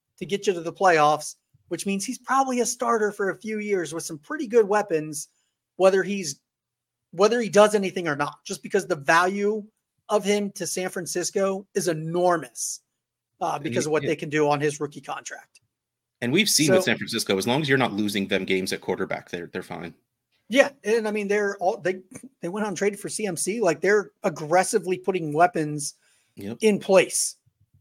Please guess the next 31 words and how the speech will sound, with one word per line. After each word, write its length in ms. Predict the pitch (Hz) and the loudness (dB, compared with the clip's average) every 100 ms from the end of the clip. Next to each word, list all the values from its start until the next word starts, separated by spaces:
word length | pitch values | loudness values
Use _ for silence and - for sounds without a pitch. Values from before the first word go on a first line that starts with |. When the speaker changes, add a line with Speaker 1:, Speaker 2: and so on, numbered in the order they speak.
| - | -8
Speaker 1:
Uh, 400 | 151 147 147 147 - _ _ | -4 -2 0 -2 -8 _ _
I 80 | 175 - | -12 -8
think 140 | 294 | -2
I'd 140 | 320 | -2
go 120 | 349 330 | -2 -4
Purdy. 560 | - 185 269 277 147 _ _ _ _ _ - | 0 0 0 -6 -10 _ _ _ _ _ -6
Speaker 2:
I 80 | 107 | -2
go 160 | 107 104 | 0 0
Purdy. 280 | 101 87 87 _ - - | -2 -10 -12 _ -12 -4
Uh, 100 | 101 | -4
I, 40 | 107 104 - | -2 -6 -6
uh, 100 | 117 - | -8 -4
if 220 | 135 135 | -2 2
anything, 480 | 135 120 107 98 90 _ | 2 2 0 0 -4 _
quarterback 420 | - 120 104 95 101 | -2 0 4 2 0
is 80 | |
just 160 | 95 95 | -6 -4
more 120 | 98 | -4
important, 520 | 95 - 101 98 98 - _ _ _ - | -2 -2 0 0 -4 -6 _ _ _ -4
and 460 | 98 90 87 85 - - _ _ _ - | 0 0 -2 -6 -8 -8 _ _ _ -16
he's 600 | - 113 110 98 - - - 127 - | -6 -2 -2 -2 -4 -8 -12 -14 -10
safe, 520 | - 107 98 - - | -2 0 0 -4 -10
and 220 | - 95 90 _ - | -6 -6 -8 _ -14
he's, 240 | 101 113 | -8 -2
like, 160 | 101 - | -2 -2
the 120 | 92 | -6
perfect 460 | - 90 85 - - | -4 -6 -6 -10 -14
Q 100 | 80 | -14
B 100 | 78 | -12
two. 240 | - 85 _ - - - - | -12 -14 _ -20 -20 -20 -10
Um, 480 | - 101 98 95 92 | 0 2 4 2 -4